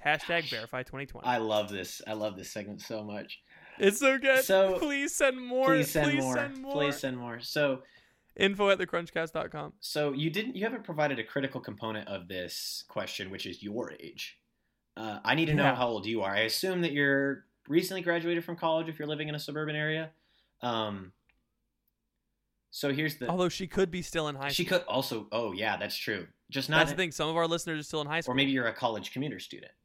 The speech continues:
Speaker 2: Uh,
Speaker 1: Ooh, oh, there's
Speaker 2: so
Speaker 1: so many
Speaker 2: there's
Speaker 1: different po-,
Speaker 2: lots
Speaker 1: maybe you're
Speaker 2: of
Speaker 1: thirty years old.
Speaker 2: <laughs> If you're saying that it's a boy, then I would assume that you're probably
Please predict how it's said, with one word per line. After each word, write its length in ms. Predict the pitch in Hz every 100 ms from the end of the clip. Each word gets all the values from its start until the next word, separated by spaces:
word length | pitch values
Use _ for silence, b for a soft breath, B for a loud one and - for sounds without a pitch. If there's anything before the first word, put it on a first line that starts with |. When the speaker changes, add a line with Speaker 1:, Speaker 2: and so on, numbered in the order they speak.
| b b b _
Speaker 2:
Uh, 220 | 113 104
Speaker 1:
Ooh, 300 | 147 139 127 -
oh, 200 | 147 143
there's 140 | 135 135
Speaker 2:
so 80 | 165
Speaker 1:
so 60 |
many 120 | 147
Speaker 2:
there's 120 | 139 135
Speaker 1:
different 40 |
po-, 140 | 139 123
Speaker 2:
lots 200 | 143 143
Speaker 1:
maybe 80 |
you're 80 | 135
Speaker 2:
of 60 | 131
Speaker 1:
thirty 240 | 139 139
years 200 | 139 139
old. 160 | 180 175 -
Speaker 2:
<laughs> 840 | 143 151 147 135 - _ - - -
If 120 | 139
you're 60 | 170
saying 300 | 202 208 170
that 100 | 143
it's 120 | 127
a 60 | 117
boy, 320 | 101 107 92
then 100 | 92
I 80 | 98
would 100 | 95
assume 280 | 92 - 107
that 80 | 98
you're 120 | 90
probably 680 | 85 98 92 87 95 90